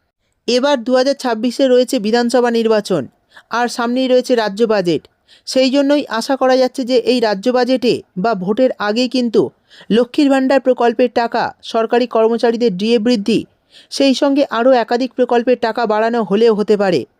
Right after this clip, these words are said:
তবে এই বিষয়ে এখনও কিন্তু সরকারের তরফে কোনো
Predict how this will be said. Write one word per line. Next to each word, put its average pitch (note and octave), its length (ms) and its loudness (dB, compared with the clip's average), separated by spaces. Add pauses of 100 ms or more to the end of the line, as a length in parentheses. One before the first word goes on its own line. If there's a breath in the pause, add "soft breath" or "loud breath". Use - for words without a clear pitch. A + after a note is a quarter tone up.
(640 soft breath)
তবে C4+ 220 2 (120)
এই C4 180 2
বিষয়ে C4 360 0
এখনও C4 240 -4
কিন্তু C4 320 -2
সরকারের A#3+ 520 0
তরফে A#3+ 300 0
কোনো A#3+ 220 0